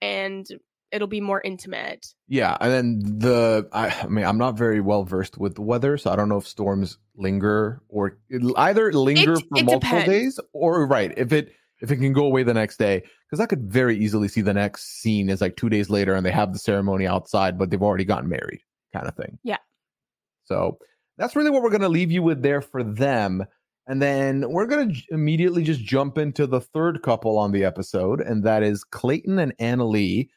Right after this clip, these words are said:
Speaker 2: and, uh, Strippergate, Kirsten.
Speaker 1: Oh
Speaker 2: We got
Speaker 1: my
Speaker 2: Strippergate on our
Speaker 1: God.
Speaker 2: hands.
Speaker 1: I texted Sasha while I was watching this episode, and I was like, "Clayton is a baby back bitch." I'm
Speaker 2: <laughs>
Speaker 1: so,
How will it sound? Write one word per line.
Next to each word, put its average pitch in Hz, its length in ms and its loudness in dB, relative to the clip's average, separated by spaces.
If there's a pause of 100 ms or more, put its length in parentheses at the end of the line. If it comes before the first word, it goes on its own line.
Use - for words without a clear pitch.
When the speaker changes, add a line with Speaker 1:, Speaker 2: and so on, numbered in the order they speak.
(380)
Speaker 2:
and, 131 340 0
uh, 135 140 2
Strippergate, 120 680 -2 (720)
Kirsten. - 340 -8
Speaker 1:
Oh 226 120 0
Speaker 2:
We 214 60 -2
got 208 60 -6
Speaker 1:
my 208 160 0
Speaker 2:
Strippergate 196 480 2
on 104 40 2
our 90 200 2
Speaker 1:
God. 90 40 -2
Speaker 2:
hands. 98 300 -4 (420)
Speaker 1:
I 320 540 -4 (1120)
texted 247 520 -6
Sasha 214 400 -6
while 214 120 -2
I 214 60 -4
was 208 120 -8
watching 202 320 -6
this 202 140 -10
episode, 208 540 -2
and 214 140 -2
I 202 120 -4
was 208 180 -8
like, 214 160 -8 (180)
"Clayton 233 840 -2
is 220 140 -4
a 233 60 -2
baby 208 420 -4
back 208 280 0 (260)
bitch." - 580 -6 (760)
I'm 214 420 2
Speaker 2:
<laughs> - 60 -16
Speaker 1:
so, 233 720 4